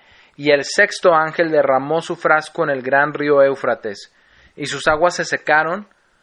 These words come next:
para que el camino de los reyes del levantamiento del sol pudiera estar preparado.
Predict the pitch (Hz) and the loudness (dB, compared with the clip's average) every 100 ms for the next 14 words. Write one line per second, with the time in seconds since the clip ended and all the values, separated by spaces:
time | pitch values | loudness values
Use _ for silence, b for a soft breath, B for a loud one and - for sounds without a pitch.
0 | _ _ _ 139 135 - 143 135 139 143 | _ _ _ -2 0 0 -2 0 -2 -2
1 | 160 170 185 - 135 135 135 143 160 151 | -2 -2 -2 -2 0 0 0 0 -2 -2
2 | 139 127 123 123 127 139 143 156 143 - | -2 0 -2 -4 -8 -8 -4 -2 -2 -2
3 | 143 143 - 127 127 131 - 127 - 123 | -4 -2 -6 -4 -2 -2 -2 -6 -6 -8
4 | - 95 80 - | -6 -8 -8 -16